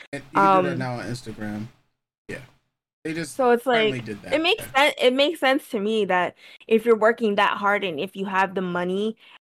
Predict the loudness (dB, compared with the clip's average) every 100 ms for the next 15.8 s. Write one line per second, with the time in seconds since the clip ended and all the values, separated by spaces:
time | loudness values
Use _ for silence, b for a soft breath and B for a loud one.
0 | _ _ 4 6 6 4 0 -6 _ -2
1 | 0 2 0 0 0 -2 -2 -2 -2 -4
2 | -2 2 2 2 0 -2 2 0 0 -6
3 | -6 -4 0 2 2 0 -4 -4 -4 -6
4 | -4 -4 0 -2 0 -2 -2 -6 -8 -6
5 | -8 -4 -2 -4 0 0 2 0 2 2
6 | 0 -2 -6 -4 0 0 0 -6 -10 -10
7 | -10 -2 2 4 4 4 4 2 -2 -4
8 | -2 4 4 4 2 0 -4 -12 _ _
9 | _ 0 2 2 2 2 0 -6 -12 _
10 | _ _ _ -12 -10 -12 -20 _ _ _
11 | _ -12 -8 -6 -6 -8 -10 -12 -10 -8
12 | -6 -8 -6 -8 -8 -8 -6 -4 -6 -6
13 | -6 -6 -4 -8 -8 -8 -6 -6 -6 -6
14 | -6 -6 -8 -10 -8 -8 -10 -12 -10 -12
15 | -12 -10 -10 -8 -8 -8 -10